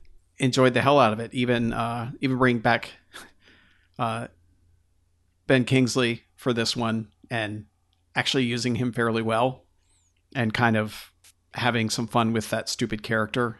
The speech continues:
and bringing it back in a way that actually works, I enjoyed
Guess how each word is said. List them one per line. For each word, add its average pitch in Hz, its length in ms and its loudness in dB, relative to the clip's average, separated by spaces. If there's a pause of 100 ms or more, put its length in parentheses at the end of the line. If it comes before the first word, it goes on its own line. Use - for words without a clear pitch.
and 110 140 -8
bringing 113 240 -2
it 107 80 -8
back 113 360 -4 (280)
in 127 140 -4
a 117 40 -4
way 113 220 -2
that 107 180 -6 (160)
actually 117 300 -2
works, 120 420 -2 (800)
I 117 140 -2
enjoyed 117 420 -4